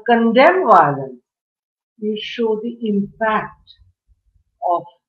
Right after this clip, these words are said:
a violent act, yeah, and, uh, showing the impact of a blast, for example. When it, when, when, when there's a blast, w-, we don't see much,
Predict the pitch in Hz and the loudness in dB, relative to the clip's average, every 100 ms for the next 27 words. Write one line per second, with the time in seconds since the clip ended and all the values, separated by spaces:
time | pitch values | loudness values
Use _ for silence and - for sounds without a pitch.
0 | _ - 165 147 143 156 170 156 - - | _ -6 -4 -2 -2 -4 -8 -16 -16 -10
1 | 170 151 - _ _ _ _ _ _ _ | -8 -8 -16 _ _ _ _ _ _ _
2 | _ - 208 240 _ _ _ - 226 254 | _ -4 -4 -4 _ _ _ 0 2 4
3 | 269 247 247 247 247 233 - 302 359 349 | 0 -2 2 4 4 0 -4 -4 -4 -4
4 | 359 240 226 233 - 220 202 196 - 208 | -4 -4 -6 -6 -2 0 2 -2 -10 -10
5 | 208 220 147 - 165 170 151 135 139 _ | -8 -10 -12 -10 -4 -2 -2 -6 -12 _
6 | - - - - _ - 147 147 - 131 | -20 -20 -20 -20 _ -12 -10 -10 -10 -12
7 | 127 _ _ _ _ _ _ _ _ _ | -12 _ _ _ _ _ _ _ _ _
8 | _ _ _ _ _ 226 269 302 - - | _ _ _ _ _ -2 0 0 -4 -14
9 | - 247 247 254 - 262 262 - 269 269 | -2 0 0 -6 -4 -2 -2 -2 0 0
10 | 269 240 - 180 196 185 143 143 - - | -2 -4 -4 4 8 8 6 0 -6 -20
11 | _ _ _ _ _ 233 262 269 247 254 | _ _ _ _ _ -10 -10 -12 -20 -10
12 | 233 311 392 427 403 - 294 370 415 190 | -4 -2 0 -2 -2 -8 0 2 2 -2
13 | 139 | -4